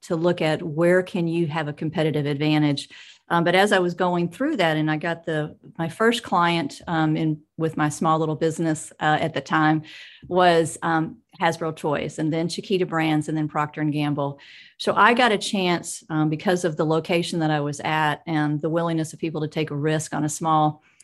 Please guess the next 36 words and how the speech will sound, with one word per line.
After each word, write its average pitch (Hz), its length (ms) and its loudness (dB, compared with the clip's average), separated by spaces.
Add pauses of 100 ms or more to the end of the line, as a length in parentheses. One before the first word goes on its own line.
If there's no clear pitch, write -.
(180)
um, 160 220 0
but, 170 280 -2 (100)
you 226 120 -2
know, 180 120 2
hungry 180 640 2
and, 160 400 -2
um, 151 360 -2
willing 175 400 0
to, 156 340 -4 (260)
you 175 100 -2
know, 156 120 0
dig 165 260 0
in 165 140 2
and, 151 340 0 (220)
and 165 120 -2
do 175 160 4
hard 156 260 2
work, 160 360 0 (380)
was 208 160 4
to 214 100 -6
serve 247 360 0
them 160 360 -12
and 165 440 2
however 196 500 2
they 190 120 2
needed 180 260 2
me 170 120 -4
to 170 100 -8
serve 175 360 -2
them. 151 220 -2
And 151 120 0
a 156 40 -2
lot 160 220 2
of 214 40 -2
the 214 80 -2
times 160 500 -4